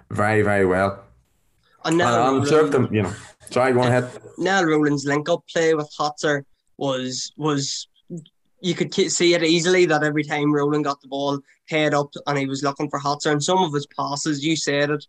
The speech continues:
Speaker 2: Rory, fifty, sixty yard passes, unbelievable kick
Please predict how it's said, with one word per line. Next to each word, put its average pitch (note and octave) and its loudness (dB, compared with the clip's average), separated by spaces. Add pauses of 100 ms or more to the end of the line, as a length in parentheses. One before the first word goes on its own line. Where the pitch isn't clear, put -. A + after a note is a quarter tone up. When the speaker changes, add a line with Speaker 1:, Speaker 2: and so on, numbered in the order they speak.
(300)
Speaker 2:
Rory, D3 0 (220)
fifty, A3 -2
sixty D#3 -2
yard C#3+ 0
passes, C#3+ -4 (380)
unbelievable D3 2
kick C#3+ -6